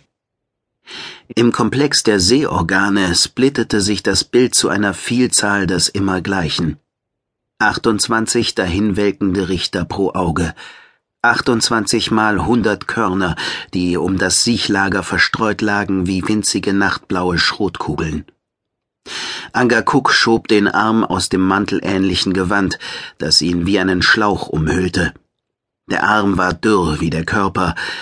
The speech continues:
er ragte aus dem Brustbein, hatte zwei Ellenbogengelenke und eine Hand, die lediglich zwei Finger aufwies. Einer der Finger berührte die durchsichtige Substanz,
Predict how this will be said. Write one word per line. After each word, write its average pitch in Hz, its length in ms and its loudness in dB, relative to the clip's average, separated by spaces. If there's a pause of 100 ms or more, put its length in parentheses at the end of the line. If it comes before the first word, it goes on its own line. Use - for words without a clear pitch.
(200)
er 85 160 -4
ragte 107 400 2
aus 92 160 2
dem 92 180 0
Brustbein, 76 840 -2
hatte 78 240 -4
zwei 101 400 2
Ellenbogengelenke 104 1200 2
und 104 160 2
eine 104 320 2
Hand, 107 240 0 (280)
die 71 120 -2
lediglich 101 540 0
zwei 98 340 0
Finger 95 400 0
aufwies. 80 580 -2 (800)
Einer 110 280 2
der 110 140 2
Finger 131 320 2
berührte 98 460 0
die 95 140 0
durchsichtige 92 680 0
Substanz, 92 640 0